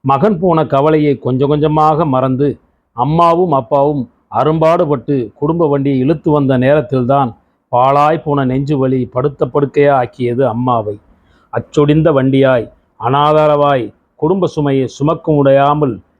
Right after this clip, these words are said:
விழிப்பிதுங்கி நின்றார் அப்பா. "நான் வேணும்னா தீப்தி ஆஃபீஸுக்கு வேலைக்கு போறேன்ப்பா" என்று சொன்னபோது கூட, "வேணாம்மா, விளையாட்டு பண்ணாத, வேணவே வேணாம்.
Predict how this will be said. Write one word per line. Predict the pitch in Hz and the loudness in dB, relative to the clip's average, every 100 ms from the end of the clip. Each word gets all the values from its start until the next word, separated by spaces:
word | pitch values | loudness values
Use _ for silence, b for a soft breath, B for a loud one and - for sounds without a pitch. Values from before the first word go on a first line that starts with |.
| _ 131 | _ -4
விழிப்பிதுங்கி | 143 147 156 170 160 | -2 0 0 0 0
நின்றார் | 135 123 127 135 | 0 0 0 0
அப்பா. | 107 - 117 - - _ _ _ _ - | -2 -2 -4 -4 -20 _ _ _ _ -4
"நான் | 147 165 | 0 2
வேணும்னா | 175 190 202 214 | 2 2 2 0
தீப்தி | 214 214 185 | 0 0 2
ஆஃபீஸுக்கு | 180 156 | 0 0
வேலைக்கு | 170 175 185 147 | 0 0 0 -2
போறேன்ப்பா" | 160 156 127 147 147 170 _ _ _ _ _ _ - | 0 0 0 0 0 -2 _ _ _ _ _ _ -4
என்று | 160 160 147 | 0 2 2
சொன்னபோது | 147 151 202 175 160 143 | 0 0 2 2 0 0
கூட, | 143 160 156 110 _ - 120 | 0 0 0 -4 _ -14 -2
"வேணாம்மா, | 143 175 190 185 175 147 - | 0 2 0 0 -2 -4 -4
விளையாட்டு | 139 180 170 | 0 2 0
பண்ணாத, | 139 135 127 110 - _ _ - | -2 -2 -2 -4 -12 _ _ -6
வேணவே | 131 156 160 160 151 | -2 0 2 2 2
வேணாம். | 147 | 0